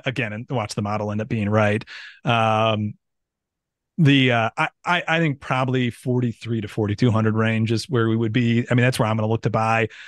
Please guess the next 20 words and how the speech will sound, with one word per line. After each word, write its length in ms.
Um, 680
that 120
would 100
be 60
my, 340
that 100
would 120
be 60
my 300
best 420
guess. 260
So 120
maybe 240
another, 420
uh, 280
that, 160
what 80
would 160
that 160
be? 360